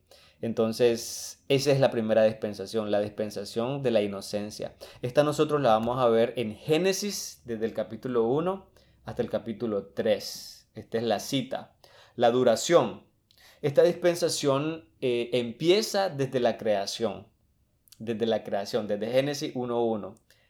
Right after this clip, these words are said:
La creación del hombre, y esta termina con la expulsión del mismo hombre del huerto del Edén. Aquí no podemos decir que duró tantos años, no tenemos, ¿verdad? Eh,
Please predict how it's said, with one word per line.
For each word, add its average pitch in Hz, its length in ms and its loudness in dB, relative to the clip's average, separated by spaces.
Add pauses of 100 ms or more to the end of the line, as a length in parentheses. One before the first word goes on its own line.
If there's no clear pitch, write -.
(140)
La 117 140 0
creación 120 500 2
del 127 220 0
hombre, 185 580 4 (220)
y 143 260 -2
esta 175 400 0
termina 156 800 -2
con 135 260 -2
la 120 200 4
expulsión 120 1120 -2
del 98 260 -8
mismo 135 460 -4
hombre 170 340 -4 (280)
del 104 200 -6
huerto 110 560 0
del 98 220 -2
Edén. 92 400 -6 (300)
Aquí 196 500 -4
no 156 240 -4
podemos 147 420 2
decir 131 460 -4
que 123 100 -2
duró 107 320 0
tantos 117 340 -2
años, 117 300 -2
no 107 160 -6
tenemos, 113 540 -6
¿verdad? 98 720 -4 (100)
Eh, 98 400 -12